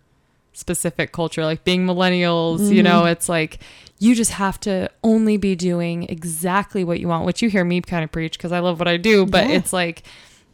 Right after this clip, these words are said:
Speaker 1: there are just some times and seasons in life where we have to just be okay with not being a hundred and ten percent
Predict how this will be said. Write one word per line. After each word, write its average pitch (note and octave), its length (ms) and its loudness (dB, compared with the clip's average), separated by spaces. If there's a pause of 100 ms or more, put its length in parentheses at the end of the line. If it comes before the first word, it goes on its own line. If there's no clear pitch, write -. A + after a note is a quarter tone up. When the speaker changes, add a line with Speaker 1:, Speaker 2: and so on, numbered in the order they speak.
Speaker 1:
there G#3 200 0
are G3 160 2
just C4 220 -2
some F3+ 280 -4
times F3+ 580 -4
and F3 180 -2
seasons F3+ 500 -4
in F3 160 -2
life E3+ 380 -4
where E3+ 100 -2
we F3+ 140 -2
have - 520 -6
to E3 640 -4 (320)
just - 240 -2
be C#4 140 4
okay C4 640 0
with G3 640 -2 (600)
not G#3 640 0
being A#3 240 2
a - 80 0
hundred G#3 340 4
and G3+ 120 4
ten G3 180 2
percent G3 360 -2